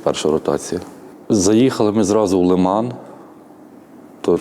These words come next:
тоді, як де окупували Лиман, там п'ять днів, е, тільки як наші відбили Лиман, то ми заїхали так, як на зачистку. Е, ми там ходили в парк. Ну, такі наряди, там два чи три дні ми побули, і нас зразу звідти, е, забрали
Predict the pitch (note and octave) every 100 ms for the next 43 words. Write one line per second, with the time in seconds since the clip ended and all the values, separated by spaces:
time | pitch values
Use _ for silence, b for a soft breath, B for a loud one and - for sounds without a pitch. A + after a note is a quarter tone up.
0 | - F2+ F2+ F2 F#2 F#2 F2+ F2 E2+ -
1 | F2 E2 D#2+ E2 F2 E2 D#2 D2+ - -
2 | - F#2 D#2 E2+ F#2+ F2+ - F2 E2+ F2+
3 | E2+ F2 D#2+ E2 - F2 - F#2+ E2+ -
4 | D#2+ D#2+ E2+ D#2+ D#2+ E2+ G2 G2 D#2 F2
5 | D#2+ F2 F2+ D#2+ D#2 E2 D2+ - - F#2
6 | E2+ D2+ - - F#2 - - F#2 B B
7 | B B B B B - - D#2+ D#2 E2
8 | D#2+ D#2 D#2+ D#2+ D2+ C#2+ - F2+ F#2+ -
9 | - - - - - - F#2+ - F2+ F#2
10 | F#2 F2 E2+ F2 E2+ D#2+ - F#2+ F#2+ F#2
11 | E2+ F2 E2+ F2 E2+ - E2 G2+ A2+ G2
12 | - F2 F2+ E2+ E2+ F2 E2 D#2 E2 D#2+
13 | E2 D#2+ D#2 B B B B B B B
14 | B B B B - - D#2+ D#2+ D#2 D2
15 | E2+ D#2+ F#2 F#2 F2 E2+ E2